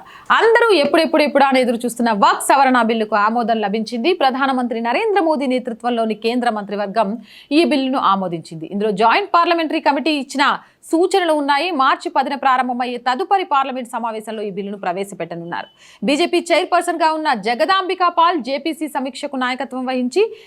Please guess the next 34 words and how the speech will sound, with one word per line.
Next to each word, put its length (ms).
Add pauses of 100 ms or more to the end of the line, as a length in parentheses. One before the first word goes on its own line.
(120)
జనవరి 380
ఇరవై 220
ఏడున 320
బిల్లును 340
అనుమతించే 480
ముందు 340
అందులో 220
పద్నాలుగు 600
సవరణలను 580
ఆమోదించారు. 720 (260)
ఆ 220
తర్వాత 260 (180)
ఆరు 200
వందల 240
యాభై 280
ఐదు 160
పేజీల 360
నివేదికను 580
ఫిబ్రవరి 340
పదమూడున 680 (340)
పార్లమెంట్ 500
ఉభయ 360
సభలలో 460
ప్రవేశపెట్టారు. 720 (180)
వక్ఫ్ 280
సవరణ 320
బిల్లును 380
ఇండియన్ 460
పోర్ట్ 220
బిల్లుతో 300
పాటు 260
ఆమోదించారు. 580
మొత్తం 300 (460)
అరవై 280